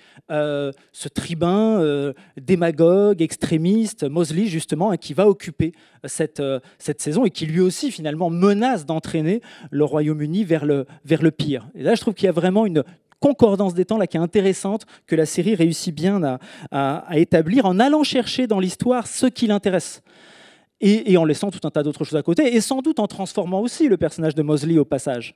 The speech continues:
Mais malgré tout, elle parvient du coup à dire quelque chose sur notre époque, et en même temps, voilà, à, à refaire un peu un, un point comme ça sur, euh, cette période des années... Euh, euh, des années, euh,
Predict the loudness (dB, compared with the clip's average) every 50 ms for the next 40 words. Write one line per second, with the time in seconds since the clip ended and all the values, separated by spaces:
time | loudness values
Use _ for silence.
0 | _ -4 0 0 2 0 0 _ _ _ -6 -2 0 0 0 2 0 -2 0 4
1 | 4 4 4 4 2 0 -2 -2 -2 -2 -4 -6 -4 -2 0 0 0 -2 -4 -8
2 | -8 -4 0 2 4 4 4 2 2 0 -2 -4 -4 -4 -2 -4 -4 -4 -2 -4
3 | -4 -2 -2 -4 -4 -4 -6 _ _ _ -20 -20 _ _ _ _ _ _ -10 -4
4 | -4 -2 -2 -2 -4 -4 -4 -8 -4 -2 -2 -4 -4 _ -12 -20 _ _ _ _
5 | _ _ _ 0 2 2 4 4 2 2 2 2 0 0 -2 -2 -4 -4 -4 -4
6 | -2 -4 -4 -6 -8 -4 -2 -2 -2 -2 -4 -8 -10 _ _ _ _ _ _ _
7 | _ _ _ -20 _ -6 -4 -4 -4 -4 -4 -2 0 0 0 2 2 0 0 0
8 | 0 2 2 2 2 2 -2 -4 -4 -6 -4 -2 -2 0 0 0 -2 -2 -2 -4
9 | -4 -4 -6 -6 -6 -6 -8 -6 -4 -2 -2 -2 -4 -8 -20 -20 -20 -16 -6 -2
10 | 0 0 0 0 -2 -2 -2 -2 0 0 -2 0 0 0 0 0 0 -4 -2 -2
11 | -2 -4 -2 -2 0 0 0 0 -2 -2 -4 -6 -10 _ -20 -20 -20 -20 _ _
12 | _ _ -8 -6 -4 -4 -4 -4 -6 -8 -10 -10 -8 -6 -6 -4 -4 -4 -4 -4
13 | -4 -4 -4 -4 -4 -6 -8 -10 -10 -12 -14 -14 -14 -14 -16 -16